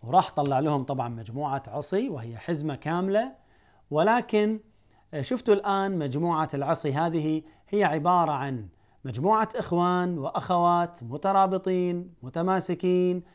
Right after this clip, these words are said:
في بينهم رباط وهو الأسرة والنسب والعقيدة اللي هو الحبل اللي قاعد نشوفه مع بعض الآن. هذا الرباط هو اللي يربط الإخوان والأخوات كلهم مع بعضهم البعض.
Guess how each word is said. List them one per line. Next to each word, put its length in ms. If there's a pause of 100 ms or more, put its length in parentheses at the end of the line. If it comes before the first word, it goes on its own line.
(300)
في 220
بينهم 640 (140)
رباط 640 (140)
وهو 260
الأسرة 720
والنسب 680 (600)
والعقيدة 800 (260)
اللي 100
هو 140
الحبل 420
اللي 460
قاعد 160
نشوفه 640
مع 280
بعض 360
الآن. 540 (300)
هذا 260
الرباط 540 (320)
هو 160
اللي 160
يربط 340
الإخوان 760 (340)
والأخوات 960
كلهم 640
مع 180
بعضهم 440
البعض. 440